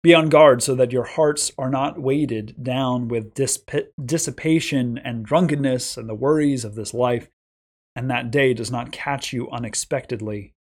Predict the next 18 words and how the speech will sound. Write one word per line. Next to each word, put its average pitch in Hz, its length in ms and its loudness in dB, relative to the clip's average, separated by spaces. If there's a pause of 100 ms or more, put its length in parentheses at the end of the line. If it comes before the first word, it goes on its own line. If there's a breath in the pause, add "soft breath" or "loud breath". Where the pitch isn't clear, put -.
like - 160 -12
a - 40 -10
trap. - 380 -6 (960 loud breath)
For 156 140 8
it 151 40 4
will 147 120 4
come 165 280 2
upon 147 400 4
all 143 320 4
who 120 140 -4
live 113 480 -2 (140)
on 123 120 -6
the 107 120 -8
face 147 520 -2
of - 80 -20 (140)
the - 60 -16
whole 131 260 -2
earth. 113 260 -6